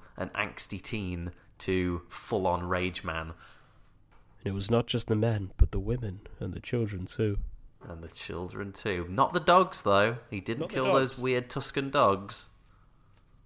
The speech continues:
Speaker 2: No, but the kids, they can get it.
Speaker 1: He def-, yeah,
Speaker 2: <laughs>
Speaker 1: definitely killed the kids, but he didn't mention the dogs, so that's one thing. That's one good
Speaker 2: Hmm.
Speaker 1: takeaway from that scene. Now, after that, they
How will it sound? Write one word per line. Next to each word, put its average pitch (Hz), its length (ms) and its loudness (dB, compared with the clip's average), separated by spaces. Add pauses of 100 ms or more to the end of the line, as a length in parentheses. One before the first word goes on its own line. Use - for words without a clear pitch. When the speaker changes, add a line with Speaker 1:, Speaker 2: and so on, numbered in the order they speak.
Speaker 2:
No, 147 380 0 (120)
but 120 160 0
the 113 60 -6
kids, - 440 0
they 147 200 4
can 117 120 -4
get 107 140 -2
it. 123 180 -2
Speaker 1:
He 92 100 -8
def-, 95 280 -6 (100)
yeah, 101 200 2
Speaker 2:
<laughs> 151 40 6
Speaker 1:
definitely 101 380 2
killed 113 220 0
the 117 80 -6
kids, 123 460 0
but 107 80 -4
he 107 40 0
didn't 131 160 2
mention 131 260 -2
the 123 60 -4
dogs, 98 460 4
so - 80 -8
that's 92 260 0
one 101 240 0
thing. 82 300 -4 (100)
That's 92 200 -6
one 104 420 -2
good 98 280 2
Speaker 2:
Hmm. 131 120 -2 (340)
Speaker 1:
takeaway 95 560 4
from 90 220 -10
that 90 340 0 (240)
scene. 90 640 0
Now, 104 320 6 (1120)
after 139 300 2
that, - 500 2 (920)
they 95 800 4